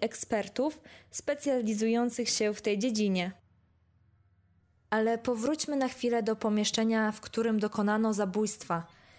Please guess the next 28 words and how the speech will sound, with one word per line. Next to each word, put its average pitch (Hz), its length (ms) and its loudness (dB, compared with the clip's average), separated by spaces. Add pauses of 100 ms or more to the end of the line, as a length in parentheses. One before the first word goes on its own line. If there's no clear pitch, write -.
(320)
Jak 196 140 -2
się - 200 0
okazuje, 226 500 0
na 220 140 2
prawej 240 540 0
i 214 40 0
lewej 262 260 0
ścianie 220 400 0
od 190 140 0
łóżka 214 520 -2 (280)
nie 226 120 0
ma 269 120 2
prawie 233 320 0
w 208 80 -4
ogóle 214 340 2
żadnej 208 340 2
plamy 196 340 0
krwi, 170 460 -4 (380)
co 254 140 0
jest 254 200 0
podejrzane. 190 640 0 (920)
Wracając 226 460 0
do 226 120 0
charakterystycznych 226 920 -2
plam, 190 400 0
które 208 320 -2
współtworzą 240 640 -2
łuk, 196 380 -2